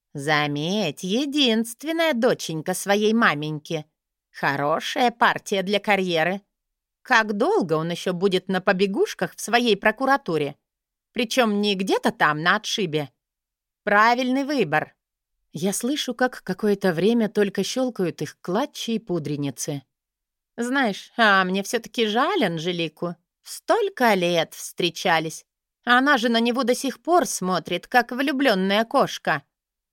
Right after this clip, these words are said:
Ну, она сама виновата. Нужно было хватать его и тащить в загс. А она: «У нас чувства, нам все это не нужно».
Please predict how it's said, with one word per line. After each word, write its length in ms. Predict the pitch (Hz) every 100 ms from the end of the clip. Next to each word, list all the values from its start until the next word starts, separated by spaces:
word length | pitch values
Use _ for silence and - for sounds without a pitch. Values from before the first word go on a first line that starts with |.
| _ _ _ _ -
Ну, 200 | 381 196
она 280 | 170 175 165
сама 420 | 175 156 143 143
виновата. 640 | 170 208 208 226 220 226 226 _ _ _ _ -
Нужно 480 | 180 202 170 156 156
было 220 | 156 160
хватать 500 | - 180 180 180 196
его 160 | 190
и 80 | 214
тащить 400 | 220 240 - 196
в 60 | 160
загс. 460 | 160 233 - - - _ _
А 180 | - 175
она: 260 | 175 151 - _ _ _
«У 80 | 262
нас 280 | 262 220 -
чувства, 640 | - - 494 508 - - 330
нам 280 | 262 185 156
все 220 | - 190
это 240 | 165 165 175
не 160 | 180
нужно». 720 | 185 247 494 392 220 233 233